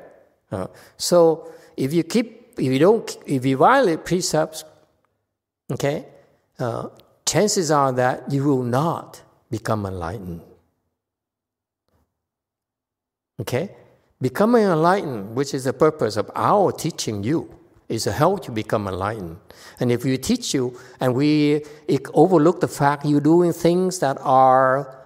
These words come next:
will get you in trouble, will, will, will not make you become enlightened, we have to tell you, we have to stop you.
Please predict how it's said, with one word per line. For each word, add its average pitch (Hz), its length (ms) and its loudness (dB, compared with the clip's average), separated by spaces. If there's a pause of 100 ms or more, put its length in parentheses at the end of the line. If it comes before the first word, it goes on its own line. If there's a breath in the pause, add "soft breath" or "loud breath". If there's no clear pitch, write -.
will 135 180 4
get 131 260 0
you 156 120 0
in 139 120 -2
trouble, 175 680 2
will, 143 300 -2
will, 123 540 -2 (260 loud breath)
will 123 460 2
not 123 800 0 (2000)
make 120 320 -4
you 147 120 0
become 143 340 -2
enlightened, 156 580 -2
we 156 140 0
have 220 720 2
to 120 100 -4
tell 113 320 -2
you, 101 140 -8
we 95 140 -8
have 110 120 -8
to 95 120 -6
stop - 400 -8
you. 90 160 -12